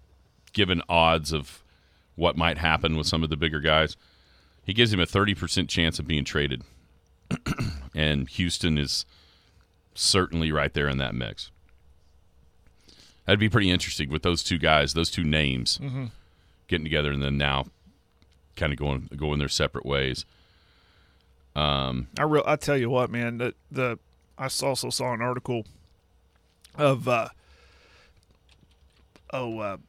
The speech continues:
Speaker 2: the rivalry that is brooding. I mean, it already was a rivalry with, uh, Houston and Texas, but now that they're competing for the division, you know, there's a little scuffle at the last, that game three of their last series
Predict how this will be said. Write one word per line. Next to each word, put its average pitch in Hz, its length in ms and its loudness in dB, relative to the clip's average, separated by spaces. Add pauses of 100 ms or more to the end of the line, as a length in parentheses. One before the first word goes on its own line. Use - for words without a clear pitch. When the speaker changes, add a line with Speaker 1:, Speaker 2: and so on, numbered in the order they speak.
(640)
Speaker 2:
the 143 140 -4
rivalry 143 600 4
that 131 160 4
is 120 400 -2 (400)
brooding. 143 540 -2
I 135 60 -6
mean, 139 240 -6
it 156 240 4
already 165 240 6
was 143 240 4
a 127 80 0
rivalry 123 580 2 (560)
with, 123 440 0
uh, 110 260 -2 (280)
Houston 135 460 -4
and 110 140 -8
Texas, 107 580 -6 (680)
but 131 120 -6
now 139 240 0
that 135 160 0
they're 127 220 -2
competing 131 520 -6
for 127 140 -6
the 123 80 -4
division, 117 720 -6
you 120 80 -10
know, 120 140 -6
there's 127 260 -2
a 120 40 -6
little 123 200 -4
scuffle 127 560 0
at 110 80 -8
the 120 60 -8
last, 120 420 -2 (300)
that 120 180 -10
game 131 200 -2
three 127 300 -6
of 120 80 -4
their 117 100 -2
last 117 280 -2
series 123 520 -4